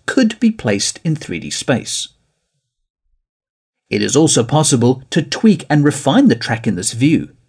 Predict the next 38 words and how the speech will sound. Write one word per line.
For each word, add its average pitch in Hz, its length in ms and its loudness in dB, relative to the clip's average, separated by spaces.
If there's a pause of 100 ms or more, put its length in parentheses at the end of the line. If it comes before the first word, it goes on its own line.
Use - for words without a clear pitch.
(420)
but 131 220 0
more 240 260 6
on 143 120 2
that 104 360 -4
in 170 140 2
later 104 320 0
videos. - 640 -2 (1120)
Right 76 320 -8
now, 131 460 0 (280)
let's - 300 0
toggle 139 340 2
the - 100 -2
camera 190 420 0
analysis 139 500 0
view 117 400 4 (240)
to - 160 0
camera 135 500 0
view. - 340 -10 (1600)
So 92 280 -2
this 160 420 0
is 220 220 -2
what 208 140 -2
the 170 60 -4
camera 254 360 2
analysis 95 720 -2
will 156 80 2
be 175 120 -2
feeding 180 500 -4
to 170 120 -10
the 98 100 -8
main 113 360 -2
camera 104 520 -2
in 147 120 0
the 151 180 -2
Action 135 340 -4
three 135 220 -8
D - 80 -18
space. - 600 -6